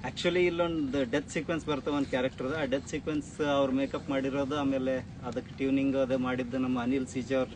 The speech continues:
ಟ್ಯೂನಲ್ಲಿ ಆ ಮೇಕಪ್ ಇಟ್ಕೊಂಡು ಆರ್ಟಿಸ್ಟಿಗೆ ನೋಡಿದ್ರೆ ಅಳುನೇ ಬರ್ತಿತ್ತು. ಎಷ್ಟೋ ಜನರಿಗೆ ರಫ್ ಎಡಿಟ್ ಮಾಡಿ ತೋರಿಸಿದ್ವಿ, ಅಳುನೇ ಬರ್ತಿತ್ತು. ಆಮೇಲೆ ಆನ್‌ಲೈನ್ ಎಡಿಟರ್ ನಮ್ ದೀಪು ಅಂತ ಒಬ್ಬರು ಈಗಲೂ ಮಾಡ್ತಿದ್ದಾರೆ mostly ಇವತ್ತಿಂದ ಎಡಿಟು. So,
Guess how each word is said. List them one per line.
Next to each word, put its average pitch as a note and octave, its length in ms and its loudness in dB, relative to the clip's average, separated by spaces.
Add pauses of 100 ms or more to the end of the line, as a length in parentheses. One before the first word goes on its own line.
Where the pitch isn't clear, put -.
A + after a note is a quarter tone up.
ಟ್ಯೂನಲ್ಲಿ C3+ 440 0 (460)
ಆ A2+ 60 -4
ಮೇಕಪ್ B2+ 400 -2
ಇಟ್ಕೊಂಡು C3+ 340 0
ಆರ್ಟಿಸ್ಟಿಗೆ B2 500 -2
ನೋಡಿದ್ರೆ B2+ 280 -2
ಅಳುನೇ C#3+ 320 4
ಬರ್ತಿತ್ತು. B2+ 380 -2
ಎಷ್ಟೋ C#3 200 -2
ಜನರಿಗೆ C3+ 360 0
ರಫ್ C3 160 -2
ಎಡಿಟ್ C3+ 260 -2
ಮಾಡಿ B2+ 180 -2
ತೋರಿಸಿದ್ವಿ, B2+ 520 -6 (600)
ಅಳುನೇ C#3 260 4
ಬರ್ತಿತ್ತು. B2+ 400 -4
ಆಮೇಲೆ D3 300 2
ಆನ್‌ಲೈನ್ C#3+ 400 4
ಎಡಿಟರ್ C3 300 -2
ನಮ್ C3 180 2
ದೀಪು C3 260 0
ಅಂತ C3 200 0 (500)
ಒಬ್ಬರು B2 260 -2
ಈಗಲೂ B2 460 -2
ಮಾಡ್ತಿದ್ದಾರೆ A#2+ 500 -4
mostly A2+ 300 -6
ಇವತ್ತಿಂದ A#2 420 -6
ಎಡಿಟು. A#2 340 -6
So, - 1400 -8